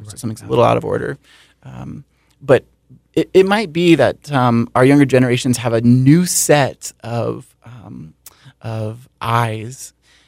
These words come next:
Speaker 1: public social eyes that they feel are watching them. And they've not developed some of the grit or ability to kind of stick in with some difficult stuff yet.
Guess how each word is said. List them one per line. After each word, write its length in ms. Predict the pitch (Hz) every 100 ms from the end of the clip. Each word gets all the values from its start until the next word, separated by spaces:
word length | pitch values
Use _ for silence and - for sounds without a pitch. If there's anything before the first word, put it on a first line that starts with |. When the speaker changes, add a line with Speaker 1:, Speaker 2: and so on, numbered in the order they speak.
| _ -
Speaker 1:
public 380 | - 131 127 -
social 440 | - 131 - 123
eyes 320 | 113 113 110
that 100 | 104
they 120 | 120
feel 220 | 120 123 113
are 80 |
watching 400 | 113 110 113 120
them. 340 | 127 127 131 135 _ _ _
And 240 | - 120 120
they've 180 | 120 123
not 200 | 139 139
developed 380 | 123 127 151
some 160 | - 131
of 140 | 117
the 80 | 110
grit 600 | 117 - 131 143 123 - -
or 140 | 127
ability 540 | 117 107 135 143 139 117
to 100 | 123
kind 240 | - 120
of 60 | 110
stick 500 | - - - 131 139
in 300 | 143 147 127
with 140 | 117
some 220 | - 117
difficult 500 | 117 120 123 110 87
stuff 720 | - - - 127 104 135 - _
yet. 520 | 120 110 139 - -